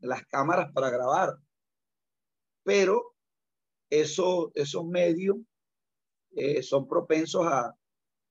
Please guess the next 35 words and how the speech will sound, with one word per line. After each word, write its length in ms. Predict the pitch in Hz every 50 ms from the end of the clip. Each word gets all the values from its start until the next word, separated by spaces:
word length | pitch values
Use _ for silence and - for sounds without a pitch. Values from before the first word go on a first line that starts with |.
| _ _ _ _ _
a 180 | 135 143 143
que 60 | - 139
un 120 | 135 139
video 280 | 147 165 160 156 160 160
se 200 | - - 147 139
borre. 460 | 135 165 185 220 202 - - - - _ _ _ _ _
Por 180 | - 127 135 135
ejemplo, 640 | 135 139 143 143 156 170 165 170 147 131 127 - _ _ _ _ _ _ _ _ _ _ _ _ _ _ _ _ -
en 160 | 139 139 131
YouTube, 760 | 139 143 139 143 151 147 147 156 165 170 151 139 123 117 - _ _ -
en, 240 | - 127 127 117 _
he 120 | - 135 131
buscado 400 | 139 147 143 - 156 156 165 160
alabanzas 540 | 156 151 143 143 143 143 147 143 180 - -
que 300 | - 143 131 123 113 - _ _ _ _ _ _ _ _
primero 400 | - 135 131 127 139 139 151 156
las, 320 | 156 151 143 143 131 - 123
las 220 | 120 120 120 120
he 60 | 120
encontrado 560 | 131 147 143 147 156 143 143 143 156 165 165
y 40 | 156
después 240 | 151 143 147 - 151
las 180 | 147 147 139 -
borran. 380 | 165 160 - - - - - _ _ _ _ _ _ _ _ _ _ _ _ _ _ _ _ _ _ _ _ _ _ _ _ _ _ _ _ _ _ _ _ _ _ _
Y 140 | - 143 151
un 140 | 151 151 151
video 600 | 160 170 165 160 160 170 185 185 175 160 143 147
le 140 | 151 147
puede 260 | 143 143 147 151 160 156
con 120 | 160 160
un 140 | 156 151 147
video 240 | 156 170 185 185 190
y 40 |
se 160 | - - 143 135
borra. 320 | 147 190 226 208 170 -